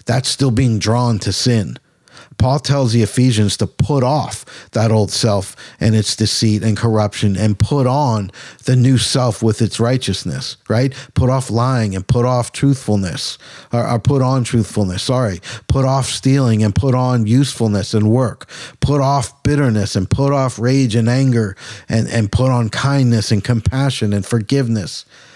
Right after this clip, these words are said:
right? We've been set free from the bondage of sin,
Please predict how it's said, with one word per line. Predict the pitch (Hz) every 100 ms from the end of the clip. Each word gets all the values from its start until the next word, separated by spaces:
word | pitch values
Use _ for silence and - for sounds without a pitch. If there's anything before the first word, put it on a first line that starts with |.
| - -
right? | 113
We've | 113 151 -
been | 175
set | - 160 120
free | - 131 160
from | 135 123
the | 117
bondage | 98 123 135 123 104
of | 107
sin, | - - 151 123 98